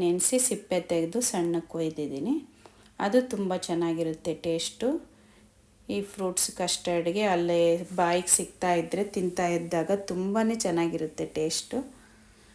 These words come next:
ನೋಡಿ, ಈಗ ಇದೆಲ್ಲ ಆಗಿದೆ. ಇದನ್ನು ಒಂದು ಹತ್ತು ಹದಿನೈದು ನಿಮಿಷ ಫ್ರಿಜ್ಜಲ್ಲಿ ಇಡ್ತೀನಿ. ನೋಡಿ,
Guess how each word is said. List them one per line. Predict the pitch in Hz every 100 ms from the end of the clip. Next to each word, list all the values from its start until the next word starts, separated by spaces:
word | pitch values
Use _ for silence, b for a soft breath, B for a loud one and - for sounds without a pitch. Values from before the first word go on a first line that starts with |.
| B B - - - -
ನೋಡಿ, | 165 170 254 220
ಈಗ | 190 180 226 247 170
ಇದೆಲ್ಲ | 170 165 170 170 165
ಆಗಿದೆ. | 180 170 165 226 269
ಇದನ್ನು | - 214 214 214
ಒಂದು | 208 202 202 B B B -
ಹತ್ತು | 214 - 226
ಹದಿನೈದು | - 196 185 180
ನಿಮಿಷ | 180 285 302
ಫ್ರಿಜ್ಜಲ್ಲಿ | 180 156 165 156 147
ಇಡ್ತೀನಿ. | 143 - 151 240 359 B B B B B B - - - - _ _ - _ B B B -
ನೋಡಿ, | 165